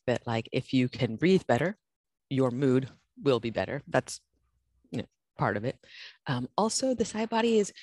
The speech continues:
is, you know, what goes on down in the legs affects what goes on up in the, uh, what we think of as a side body, the, the side ribs. But, uh, many of us, have you ever heard of this thing called the I T band? Anyone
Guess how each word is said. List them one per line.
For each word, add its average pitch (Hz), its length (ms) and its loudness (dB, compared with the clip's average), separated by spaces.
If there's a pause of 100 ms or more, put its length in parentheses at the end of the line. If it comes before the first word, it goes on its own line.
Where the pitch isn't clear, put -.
(200)
is, 175 160 0 (300)
you 147 160 2
know, 127 60 -6 (480)
what 135 140 2
goes 175 140 4
on 165 360 2 (360)
down 147 200 2
in - 20 -2
the 147 80 4
legs 139 400 4 (300)
affects - 320 0
what 135 100 -2
goes 135 180 6
on 127 340 4 (440)
up 131 160 0
in 123 140 0
the, 117 180 2
uh, 107 300 4
what 143 120 2
we 135 60 -4
think 165 280 0
of 123 100 2
as 123 100 -4
a 123 40 -4
side 120 280 0
body, 110 400 -2
the, - 140 -4 (100)
the 110 160 -4
side 123 260 0
ribs. 131 300 0 (640)
But, 127 240 4
uh, 113 100 2
many 202 280 0
of 147 100 4
us, 139 240 2
have 143 100 0
you 175 80 0
ever 226 160 0
heard 170 160 0
of 180 60 2
this 165 120 0
thing 170 160 -6
called 156 200 0
the 135 120 -2
I 135 120 0
T - 180 -4
band? 170 320 0 (680)
Anyone 143 540 -2